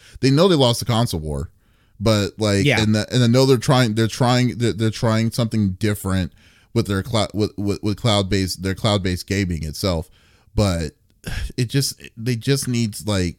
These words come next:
Speaker 1: like, I just wish that it wasn't, that they didn't depend so hard on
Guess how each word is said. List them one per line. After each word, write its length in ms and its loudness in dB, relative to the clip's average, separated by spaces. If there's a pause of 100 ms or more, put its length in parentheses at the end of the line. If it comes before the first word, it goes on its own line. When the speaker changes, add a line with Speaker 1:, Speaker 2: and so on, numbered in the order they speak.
(720)
Speaker 1:
like, 160 -4
I 80 4
just 400 4
wish 320 4
that 200 2
it 120 0
wasn't, 420 0
that 100 0
they 120 2
didn't 300 0
depend 420 0
so 160 -2
hard 400 0
on 200 -4